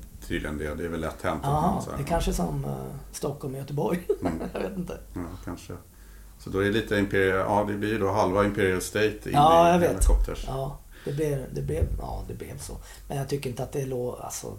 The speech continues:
Speaker 2: det låter inte så. Det, jag
Speaker 1: Nej.
Speaker 2: tycker ändå jag hör en ganska stor skillnad mellan banden på något sätt. Nu kanske, ja, nu är man ju insyltad i det såklart, men, men, eh, jo, men det är det nog ändå. Kanske för ett, eh,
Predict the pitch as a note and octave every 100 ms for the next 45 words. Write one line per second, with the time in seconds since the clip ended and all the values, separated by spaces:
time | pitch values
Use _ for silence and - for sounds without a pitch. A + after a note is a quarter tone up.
0 | - - F2 - - - - - - -
1 | - D#3+ C3+ - - C#3 A#2 B2 C3 A#2
2 | A2+ - A#2 - - - - C3 - A#2+
3 | C3 C3+ B2+ A#2+ B2 C3+ - - - -
4 | - - - - - - - C#3+ C#3 B2+
5 | A#2 - - - - - F#2 F#2 - -
6 | D#3 A#2 A2+ A2 G2+ - C3+ C#3+ - -
7 | - - - - - C#2 - - - -
8 | - - C#3+ C3+ B2+ B2 B2+ B2+ A#2+ A2+
9 | A2+ - - - - - - - - -
10 | - - - - - - - - - C#3
11 | C3+ - D3 B2+ B2 A2 A#2+ G#2+ G2 -
12 | - - - - - - - - - -
13 | D3 C#3 C#3 C3+ B2+ - - - - -